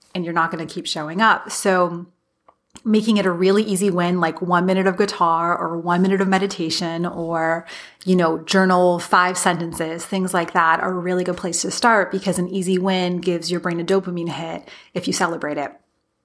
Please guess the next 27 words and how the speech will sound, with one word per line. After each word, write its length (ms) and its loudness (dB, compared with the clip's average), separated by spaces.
So 200 2
the 80 2
next 260 0
thing 360 2
that 140 4
I've 140 2
been 140 -4
working 320 -2
on 180 0
is 220 -10
tracking 480 -2
some 200 -10
of 60 -10
that 160 -6
data 380 0
because 580 -4
what 160 4
I 60 6
realized 640 4
is, 720 0
uh, 520 2
when 340 -2
your 160 0
wins 340 0
are 120 4
really 340 2
small, 1120 0